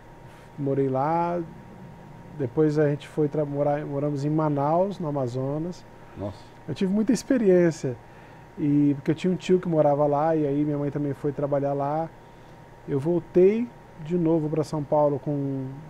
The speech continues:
Speaker 1: com aproximadamente doze, treze anos de idade, no, no início da adolescência.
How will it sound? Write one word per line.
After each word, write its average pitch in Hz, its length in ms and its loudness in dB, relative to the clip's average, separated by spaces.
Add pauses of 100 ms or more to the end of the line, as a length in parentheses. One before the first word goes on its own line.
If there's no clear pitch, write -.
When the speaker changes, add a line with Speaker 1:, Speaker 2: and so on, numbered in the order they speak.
Speaker 1:
com 135 320 -6 (540)
aproximadamente 156 680 -2
doze, 160 360 2
treze 151 340 -2
anos 147 180 -4
de 135 80 -8
idade, 151 360 -2
no, 143 160 -4
no 139 160 -4
início 151 260 -2
da 160 60 0
adolescência. 151 760 -4